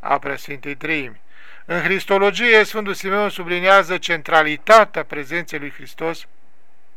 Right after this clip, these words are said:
în experiența mistică, cât și legătura interioară dintre Hristos și Duhul Sfânt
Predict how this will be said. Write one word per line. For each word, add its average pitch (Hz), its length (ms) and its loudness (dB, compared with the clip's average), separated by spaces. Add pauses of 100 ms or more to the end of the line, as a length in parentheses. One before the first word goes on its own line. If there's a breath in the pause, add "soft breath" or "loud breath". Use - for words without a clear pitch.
(640)
în 170 160 -2
experiența 170 680 0
mistică, 196 720 -8 (1200 soft breath)
cât 170 180 -2
și - 120 0
legătura 190 580 4
interioară 180 540 6
dintre 160 220 -4
Hristos 160 380 -4
și 165 100 -6
Duhul 160 240 -6
Sfânt 180 420 -6